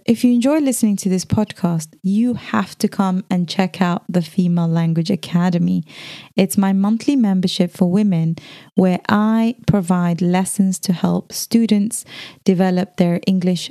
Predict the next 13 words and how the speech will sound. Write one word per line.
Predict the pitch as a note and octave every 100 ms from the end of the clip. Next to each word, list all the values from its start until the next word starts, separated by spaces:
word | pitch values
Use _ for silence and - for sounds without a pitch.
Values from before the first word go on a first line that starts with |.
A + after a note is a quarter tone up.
| -
fluency. | - F#3 F3 E3+ - - F#3 - - - - _
All | F#3 F3+
you | F3+
have | F3+ E3
to | F3+
do | E3+ A3+ B3 -
is | F3
go | - F3 E3+
to | - F3 F3+
w | - G3 G#3 B3
w | A3+ F#3 F#3+
w | F3 E3+ E3+ E3
dot | D#3 A#3+ B3+ -